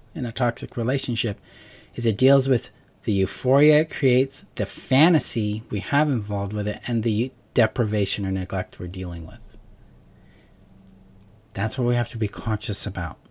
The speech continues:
We have to be sensitive to in our experience. To care for this, the parts of us that go through the euphoria and the deprivation.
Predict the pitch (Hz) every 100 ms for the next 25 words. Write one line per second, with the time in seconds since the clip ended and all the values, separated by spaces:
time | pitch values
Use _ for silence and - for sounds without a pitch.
0 | - 107 127 107 - - 123 120 120 107
1 | - - 101 98 - _ 117 98 90 -
2 | - - 110 104 85 - - - _ _
3 | _ _ _ _ _ _ - - _ -
4 | - - - 127 - 147 143 139 - 127
5 | 113 104 - - _ _ _ _ _ _
6 | - 120 - - - 247 143 120 113 -
7 | 160 156 120 110 95 - - - _ _
8 | _ _ 123 - 135 143 - 131 113 104
9 | - 120 113 110 104 101 98 107 107 107
10 | 101 127 - 104 85